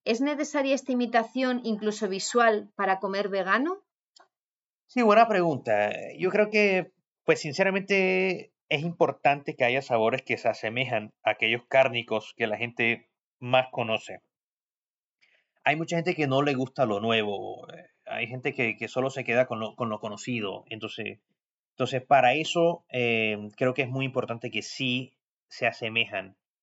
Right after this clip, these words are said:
Speaker 2: Eh, lo que gen-, lo que mucha gente no entiende es que la mayoría de los consumidores, de los consumidores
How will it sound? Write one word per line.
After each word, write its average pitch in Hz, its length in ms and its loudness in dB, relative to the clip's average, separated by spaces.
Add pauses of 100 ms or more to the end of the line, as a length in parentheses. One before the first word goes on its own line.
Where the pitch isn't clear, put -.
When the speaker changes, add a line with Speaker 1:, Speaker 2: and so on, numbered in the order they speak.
(240)
Speaker 2:
Eh, 110 380 0
lo 123 120 0
que 127 120 0
gen-, 139 280 -6
lo 131 100 -2
que 143 100 0
mucha 143 180 -2
gente 165 160 2
no 156 100 2
entiende 156 240 -4
es - 60 -8
que 156 100 0
la 123 100 4
mayoría 127 460 2
de 151 100 0
los 127 100 -4
consumidores, 120 580 -4 (140)
de 120 140 -6
los 110 140 -4
consumidores 131 1000 -2